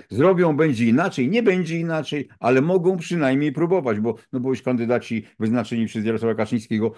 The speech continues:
nie mają tej możliwości. To już na wejściu, wiadomo, kandydat pisu, koniec przekreślony. Spodziewam się, że i Konfederacja też, też się na to nie zgodzi. Zresztą nie wiem, jak się zachowa Bosak, Janku, bo Bosak, Bosak tam aż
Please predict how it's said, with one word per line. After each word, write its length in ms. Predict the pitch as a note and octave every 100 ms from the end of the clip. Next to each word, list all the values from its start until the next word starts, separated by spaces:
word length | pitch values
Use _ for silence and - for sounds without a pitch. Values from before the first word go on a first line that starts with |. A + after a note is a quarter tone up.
| _
nie 120 | C3+ E3+
mają 220 | E3 C#3+
tej 140 | C3
możliwości. 580 | C3+ A2+ A2 A#2+ B2+ E3
To 80 | A#3+
już 120 | D#3+
na 120 | D3
wejściu, 300 | B2+ C3+ B2+
wiadomo, 280 | A#2 A#2+ A2
kandydat 460 | A2+ A2+ G#2+ F#2+ -
pisu, 320 | A#2+ - G#2 - _
koniec 340 | E3+ F3+ C3+
przekreślony. 640 | G#2+ C3 A2+ G#2 A2+ A2 G#2+ - _
Spodziewam 380 | D3 D3+ C#3 B2
się, 160 | B2+
że 200 | G#2 A2+
i 220 | B2 G2+
Konfederacja 580 | G2 G#2 A2+ G#2 G#2+ G#2
też, 160 | G2+ F#2
też 140 | G#2+
się 120 | -
na 80 | G2
to 100 | G2
nie 100 | G2
zgodzi. 340 | F2+ E2+ D#2 - _ _ _ _ _ -
Zresztą 280 | B2+ E3+ D3 -
nie 140 | C3+
wiem, 100 | D#3+
jak 100 | E3
się 60 | E3
zachowa 260 | E3 E3 C#3
Bosak, 400 | D3+ - C#3+ B2+
Janku, 260 | C3+ A#2+
bo 120 | A2+
Bosak, 360 | G#2 A#2 B2+ G#2+
Bosak 240 | A2+ A#2+ A#2
tam 120 | A2
aż 160 | G#2